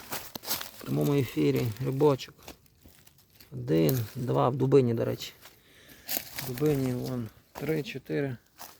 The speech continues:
Вон, о, тут вже старі. Ну, та, вони вже все. Відходять. О. Тут вже все.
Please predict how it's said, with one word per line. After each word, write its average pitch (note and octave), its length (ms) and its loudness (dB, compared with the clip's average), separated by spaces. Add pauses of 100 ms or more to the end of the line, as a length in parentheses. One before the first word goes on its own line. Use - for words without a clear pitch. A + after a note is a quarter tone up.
(880)
Вон, C3+ 240 -6
о, D3 200 -4
тут - 80 -18
вже C#3+ 140 -4
старі. C#3 500 0 (680)
Ну, G3 100 -4
та, E3 240 -2
вони C#3 160 -4
вже C#3 140 -6
все. B2 380 -4 (1040)
Відходять. B2+ 680 -4 (520)
О. C3 60 -14 (2000)
Тут D3+ 160 -14
вже B2 160 -10
все. E3 420 -4